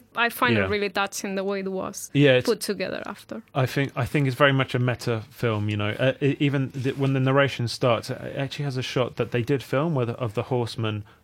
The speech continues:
Speaker 2: dr-, uh, walking, uh, going through the snow. And, and the narrator says already, like, "You're watching a film that is partly from nineteen seventy-seven, partly from nineteen eighty-eight, and this is just how it is." He's already, uh, s-, uh, letting you know, and this is why, you know, Andrzej never treated it as a,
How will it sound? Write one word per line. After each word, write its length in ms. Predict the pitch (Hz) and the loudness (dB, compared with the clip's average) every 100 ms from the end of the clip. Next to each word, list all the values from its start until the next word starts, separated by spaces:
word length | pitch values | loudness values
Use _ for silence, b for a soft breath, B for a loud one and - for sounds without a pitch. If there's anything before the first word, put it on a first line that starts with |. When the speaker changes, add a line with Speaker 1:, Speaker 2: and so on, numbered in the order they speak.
| - | -14
Speaker 2:
dr-, 180 | - 127 120 113 | -4 -2 0 0
uh, 40 | |
walking, 420 | 113 131 - 120 107 | 2 2 0 -4 -4
uh, 60 | - | -6
going 300 | 110 127 127 | -2 0 0
through 160 | - 110 | -2 -4
the 80 | |
snow. 440 | 110 - 117 101 107 B B B B - | -4 -2 0 0 -4 B B B B -8
And, 300 | 120 117 - - | -4 -4 -6 -8
and 180 | 127 120 | -4 -2
the 100 | 123 | 0
narrator 580 | 123 127 135 131 - 107 | 2 2 2 0 -4 -6
says 320 | - 131 113 | -2 0 0
already, 280 | 120 120 113 | 0 0 0
like, 320 | 107 104 - - | -2 -4 -6 -4
"You're 180 | 120 | -2
watching 400 | 113 113 - 110 | 0 -2 -4 -6
a 40 | 107 | -4
film 320 | - 107 101 | -2 -2 -2
that 140 | 101 | -4
is 100 | 110 | -6
partly 500 | - - 110 107 110 | -8 -4 -4 -2 -6
from 320 | 95 - 104 104 | -8 -8 -6 -4
nineteen 320 | 101 - 104 | -4 -6 -10
seventy-seven, 340 | 104 101 107 - | -10 -8 -12 -6
partly 240 | 107 107 | -6 -6
from 140 | - 104 | -6 -6
nineteen 340 | 101 - 98 | -6 -6 -8
eighty-eight, 420 | 95 - 95 92 | -6 -6 -6 -6
and 100 | 107 | -6
this 160 | 104 - | -8 -8
is 80 | 101 | -10
just 200 | 98 - | -10 -8
how 160 | 95 | -6
it 100 | 95 | -6
is." 160 | 104 - B B | -8 -12 B B
He's 140 | 131 135 | -2 2
already, 400 | 143 139 135 131 | 4 4 2 0
uh, 60 | |
s-, 120 | 120 - | -4 -4
uh, 60 | 131 | 0
letting 320 | 135 147 135 | 0 0 0
you 80 | 123 | 0
know, 340 | 127 107 101 101 B B B | 0 -2 -4 -8 B B B
and 100 | 135 | -6
this 120 | 135 | -4
is 120 | 147 156 | -4 0
why, 140 | 147 | 2
you 60 | 143 | 2
know, 120 | 135 | 0
Andrzej 260 | 139 143 147 | 0 -2 -2
never 200 | 139 135 | 0 -2
treated 380 | - 160 151 107 | 0 -2 0 -2
it 120 | - | -4
as 160 | 104 | -4
a, 120 | 110 | -4